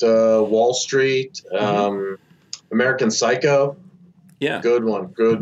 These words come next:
Speaker 2: Yeah.
Speaker 1: movie.
Speaker 2: But everyone can't live like the movie stars. So that's how
Speaker 1: No.
Speaker 2: stuff like crack came along, because that was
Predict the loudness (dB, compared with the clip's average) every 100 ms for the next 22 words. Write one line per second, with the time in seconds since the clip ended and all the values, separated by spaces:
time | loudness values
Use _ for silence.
0 | 0 0 -2 -4 -4 -2 -2 -2 -2 -2
1 | -2 -2 0 -2 -2 -4 -2 -2 -2 -2
2 | -6 -4 -6 -8 -14 -16 -8 -6 -4 -6
3 | -8 -6 -6 -6 -6 -8 -6 -8 -10 -10
4 | -10 -8 -8 -8 -8 -10 -10 -12 -16 _
5 | -20 -20 -14 -6 -4 -2 -2 -4